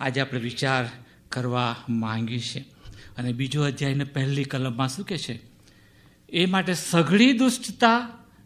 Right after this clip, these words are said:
કપટ, દંભ, અદેખાઈ તથા સઘળા પ્રકારની નિંદા દૂર કરીને નવા જન્મેલા બાળકોની પેટે નિષ્કપટ આત્મિક દૂધની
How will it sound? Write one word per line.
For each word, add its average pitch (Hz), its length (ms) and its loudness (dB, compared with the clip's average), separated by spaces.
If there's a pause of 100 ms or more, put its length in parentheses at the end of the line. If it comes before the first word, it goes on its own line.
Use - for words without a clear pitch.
(180)
કપટ, 214 540 4 (420)
દંભ, 170 600 6 (320)
અદેખાઈ 165 680 2 (300)
તથા 160 200 0
સઘળા 196 760 8
પ્રકારની 226 500 4
નિંદા 196 500 6
દૂર 190 340 2
કરીને 180 540 0 (380)
નવા 202 720 8 (160)
જન્મેલા 190 840 4 (200)
બાળકોની 190 760 4
પેટે 180 340 0
નિષ્કપટ 247 880 6 (420)
આત્મિક 208 680 6 (200)
દૂધની 175 760 2